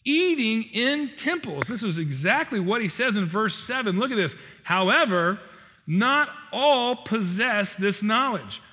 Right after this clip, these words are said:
Some, through former association with idols, eat food as really offered to an idol, and their conscience,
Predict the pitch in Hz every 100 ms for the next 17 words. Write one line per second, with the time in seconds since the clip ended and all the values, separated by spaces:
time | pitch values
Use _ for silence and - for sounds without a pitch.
0 | _ - - 190 180 233 320 - - -
1 | 180 - 202 208 202 175 202 196 - 202
2 | 185 185 170 165 180 254 220 - - 233
3 | 285 - - 254 175 175 220 - 170 165
4 | 147 165 190 185 269 277 160 151 143 139
5 | 170 208 - - - 180 208 214 220 208
6 | 214 - 240 269 254 - 165 185 -